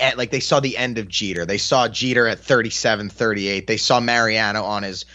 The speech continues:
retirement tour, but they didn't see, you know, two thousand three, like, these years that are very vivid for me. And I'm, obviously I'm a little bit younger than you, but, like, I started around two thousand. So I kinda caught the end of, like, the dynasty.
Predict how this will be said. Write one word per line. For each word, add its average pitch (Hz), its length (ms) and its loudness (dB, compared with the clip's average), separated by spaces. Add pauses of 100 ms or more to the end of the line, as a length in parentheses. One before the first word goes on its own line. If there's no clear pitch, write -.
(160)
retirement 131 560 0
tour, 110 220 -4
but 113 100 -6
they 135 140 0
didn't 127 180 0
see, 113 400 -2
you 113 60 2
know, 87 140 0 (160)
two 185 120 0
thousand 143 320 2
three, 135 340 0
like, 101 160 -4
these 127 220 -4
years 143 220 4
that 131 100 2
are 120 60 2
very 110 460 2 (260)
vivid 131 320 2
for 127 120 -4
me. 131 220 2
And 123 80 4
I'm, 123 160 0
obviously 123 460 0
I'm 117 80 0
a 113 40 0
little 113 140 0
bit 104 140 0
younger 107 280 0
than 101 140 -4
you, 117 180 2
but, 107 140 0
like, 113 160 0
I 147 140 2
started 147 360 0
around 117 220 -4
two - 160 -8
thousand. 90 520 -6 (180)
So 165 100 -2
I 151 80 6
kinda 160 240 2
caught 160 260 2
the 180 200 -6
end 160 240 0
of, 139 100 0
like, 147 160 0
the 135 80 -8
dynasty. 120 800 -4